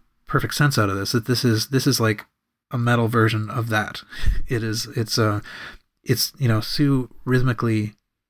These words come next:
rapping something like nonsense, but actually also something like exactly what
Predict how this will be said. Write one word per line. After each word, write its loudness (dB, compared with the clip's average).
rapping 2
something 0
like 0
nonsense, 2
but -2
actually 0
also 2
something -2
like -2
exactly 0
what 0